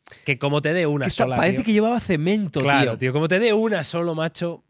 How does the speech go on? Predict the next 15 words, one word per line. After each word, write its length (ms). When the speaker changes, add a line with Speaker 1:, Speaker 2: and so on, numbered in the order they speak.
Speaker 1:
te 100
vas 220
a 60
ir 60
a 40
dormir, 420
tío. 200
Speaker 2:
Era 140
de 120
Speaker 1:
Con 120
Speaker 2:
locos. 380
Speaker 1:
una, 60
con 160
una, 240
tío. 180